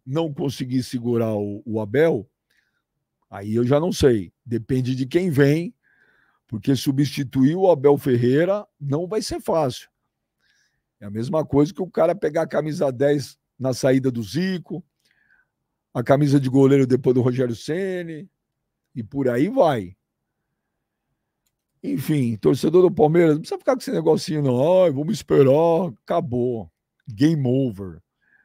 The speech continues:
Palmeiras, campeão brasileiro de dois mil e vinte e três. Abel Ferreira. E, ó, galera, não se esquece, hein? Se inscreve aqui no canal do Benja,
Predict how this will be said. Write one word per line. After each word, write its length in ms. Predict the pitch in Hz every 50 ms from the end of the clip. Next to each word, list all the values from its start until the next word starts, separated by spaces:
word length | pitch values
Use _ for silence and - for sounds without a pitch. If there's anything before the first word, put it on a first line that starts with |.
| _ _ _ _
Palmeiras, 720 | 147 147 143 131 131 147 160 165 160 165 165 160 - -
campeão 460 | - - 156 147 - 135 139 139 147
brasileiro 760 | 143 135 135 131 117 127 123 117 123 143 147 143 143 135 143 _ _ _ _ _ _ _ _ _
de 320 | 127 107 160 196 190 - _ _
dois 400 | 135 143 165 160 143 135 104 104
mil 320 | 131 165 185 185 175 - _
e 140 | - 170 160
vinte 320 | 135 117 170 180 165 -
e 80 | - 151
três. 420 | - - 135 131 127 123 117 - _
Abel 280 | 143 135 147 185 180
Ferreira. 560 | 135 139 160 156 165 175 165 139 120 104 92 _ _ _ _ - - _ _ _ _ - _ _ _ _ - - _ _ _ _ - - _ _ _ - _ _ _ _ - _ _ _ _ - - _ _ _ _ _ _ _ _ _ _ _ _ -
E, 40 |
ó, 100 | 156 170
galera, 360 | 165 165 165 165 160 151 147 143
não 100 | 160 165
se 160 | 139 - 214
esquece, 480 | 170 - - 156 156 143 127 - -
hein? 140 | 143 143 139 _ _ _ _
Se 160 | _ - -
inscreve 460 | 160 139 - - - 160 170 170 156 156
aqui 300 | 143 139 151 151 143 143
no 140 | 147 147
canal 300 | 143 139 151 139 143 143
do 80 | 139 127
Benja, 560 | 117 139 151 156 151 143 135 117 131 120 117